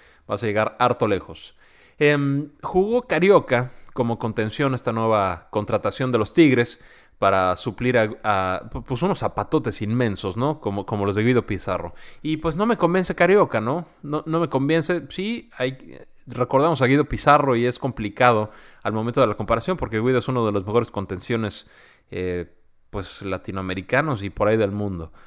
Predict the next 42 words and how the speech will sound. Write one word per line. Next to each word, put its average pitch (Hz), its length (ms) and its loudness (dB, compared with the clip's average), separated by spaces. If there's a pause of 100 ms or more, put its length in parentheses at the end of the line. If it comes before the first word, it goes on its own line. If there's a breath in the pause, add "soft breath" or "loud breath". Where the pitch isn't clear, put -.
(280 soft breath)
Pero 120 300 6
aún 165 180 4
así 190 160 0
no 190 80 4
me 170 100 4
parece 147 280 4
que 120 100 -2
Carioca 139 300 2
esté, 123 420 -2
en 120 80 0
este 156 200 0
momento 143 460 0
sea 139 180 2
la 135 40 2
mejor 120 200 2
opción 123 200 -2
para 104 220 0
Tigres, 95 300 -2
¿eh? 151 80 -2
Sobre 135 240 4
todo 147 180 0
por 127 160 2
el 113 60 0
nivel 120 240 2
de 120 80 0
billete 110 300 -2
que 95 100 -4
tienen, 104 400 -4 (460 soft breath)
que 110 120 -2
tienen 131 320 2
los, - 340 -4
los 113 360 -4
Tigres. 117 760 2 (460 loud breath)
El - 160 0
Tuca 196 180 6
lo 147 100 6
sacó 143 200 4
amonestado 165 460 6
en 160 80 4
el 131 60 2
segundo 139 300 2
tiempo, 185 460 4